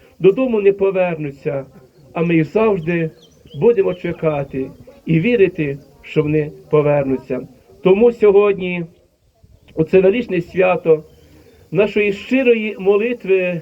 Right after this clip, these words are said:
тому що сьогодні по всіх містах лунає молитва, нехай наша молитва буде почута Всевишнім Богом. Вони віддали своє життя, вони не померли,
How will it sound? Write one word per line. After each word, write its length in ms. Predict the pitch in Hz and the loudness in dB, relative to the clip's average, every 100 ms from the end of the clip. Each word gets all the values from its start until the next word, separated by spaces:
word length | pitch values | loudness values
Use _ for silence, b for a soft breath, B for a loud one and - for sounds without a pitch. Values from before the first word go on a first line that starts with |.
| - | -8
тому 200 | - 175 | -6 -6
що 120 | 180 190 | -6 0
сьогодні 680 | 202 190 233 233 202 196 196 b b | 2 4 4 2 -4 -6 -8 b b
по 100 | 190 | -4
всіх 240 | 202 240 | -4 -6
містах 640 | 208 214 - 233 220 214 - _ b b b b b - | -10 -14 -6 -4 -2 -6 -10 _ b b b b b 2
лунає 680 | 190 202 202 190 190 175 151 | 4 4 0 0 0 -2 -8
молитва, 800 | 170 185 220 - 175 170 165 151 _ | -6 -2 -2 -4 -6 -4 -6 -8 _
нехай 240 | 170 160 180 | -10 -4 -2
наша 260 | 170 - | -2 -2
молитва 560 | 175 175 190 214 175 180 | -2 2 2 0 0 0
буде 400 | 170 165 170 165 B B B - | 0 -2 0 -2 B B B -6
почута 480 | 170 247 240 214 | -4 -2 -2 0
Всевишнім 840 | 190 - 190 180 185 156 131 165 156 | 0 0 0 2 0 0 -2 -4 0
Богом. 480 | 160 160 147 131 120 - b b b | 2 2 0 -4 -8 -16 b b b
Вони 300 | 175 214 247 | 2 2 0
віддали 440 | 220 208 196 196 185 | -6 -4 -4 -4 -4
своє 180 | 190 | -6
життя, 520 | 160 170 - 160 139 120 - - - - - _ _ | -8 -10 -4 -2 -2 -10 -18 -20 -20 -20 -20 _ _
вони 460 | 170 202 220 233 233 | 2 4 4 2 2
не 140 | 190 202 | -4 -6
померли, 800 | 208 202 214 196 160 151 139 | -4 -6 -6 -6 -4 -6 -8